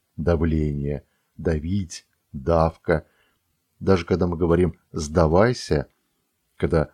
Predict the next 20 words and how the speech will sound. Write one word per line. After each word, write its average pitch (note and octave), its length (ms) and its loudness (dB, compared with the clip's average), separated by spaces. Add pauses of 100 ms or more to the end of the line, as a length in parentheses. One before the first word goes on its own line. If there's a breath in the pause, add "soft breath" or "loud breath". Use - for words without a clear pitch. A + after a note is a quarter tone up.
приказываем C#2+ 760 0
человеку D#2 500 -4
сложить E2 540 -4 (300)
оружие D#2 480 2
и - 20 -6
силы, B2 520 0 (500 soft breath)
это F2+ 220 -4
означает, F#2 520 2
что - 260 -4
мы F#2 140 2
на G2 60 2
него F2 460 0 (340 soft breath)
прессуем. F#2 720 2 (720)
Это A2+ 280 4
его F2 380 2 (160)
недобровольное F#2 960 4
согласие. D#2 680 -4 (720 soft breath)
Вот F#2+ 220 -2
оттенок F#2+ 720 2
недобровольности F#2+ 1160 2